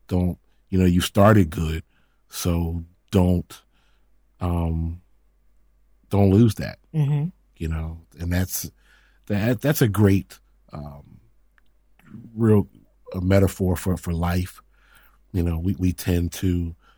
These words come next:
Speaker 1: um, you know, we all can find something that we can start really, really strong with,
Speaker 2: Mm-hmm.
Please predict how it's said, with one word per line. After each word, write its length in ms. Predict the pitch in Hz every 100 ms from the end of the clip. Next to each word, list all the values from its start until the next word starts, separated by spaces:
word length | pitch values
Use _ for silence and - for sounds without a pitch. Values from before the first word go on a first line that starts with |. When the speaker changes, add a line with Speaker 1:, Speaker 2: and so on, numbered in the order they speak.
| _ _
Speaker 1:
um, 480 | 87 85 82 82 87 _ _ _ _ _
you 80 | 101
know, 180 | 85 98 _ _ _ -
we 160 | 135
all 140 | 156 156
can 140 | 101
find 300 | 90 104 104
something 140 | 107 95
that 80 | 92
we 120 | 98
can 120 | 90
start 280 | - 107 85
really, 200 | 107 101
really 200 | 95 95
strong 420 | - 92 92 92
with, 260 | 92 90 -
Speaker 2:
Mm-hmm. 320 | 214 220 220